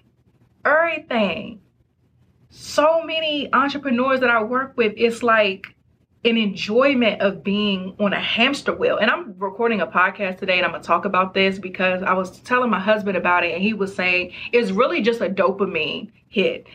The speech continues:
that people get when you, the launch or, "Oh, I'm gonna buy this new thing. Oh, I see such and such using this equipment, so let me get that equipment 'cause that's gonna make me reach my goals." Like,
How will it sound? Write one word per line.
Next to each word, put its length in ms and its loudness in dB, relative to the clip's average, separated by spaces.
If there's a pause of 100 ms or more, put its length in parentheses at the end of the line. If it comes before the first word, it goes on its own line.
(120)
that 180 0
people 320 -4
get 420 0
when 400 -2 (600)
you, 340 2
the 160 4
launch 680 -2
or, 680 4 (320)
"Oh, 160 4
I'm 160 4
gonna 180 4
buy 260 2
this 300 0
new 240 -2
thing. 420 0
Oh, 140 2
I 100 0
see 200 0
such 260 2
and 100 0
such 200 2
using 220 4
this 180 2
equipment, 400 -2
so 100 -2
let 120 4
me 80 4
get 180 0
that 160 2
equipment 400 -2
'cause 100 -2
that's 240 -2
gonna 200 -2
make 220 -2
me 140 -8
reach 260 -8
my 160 -2
goals." 440 2
Like, 260 0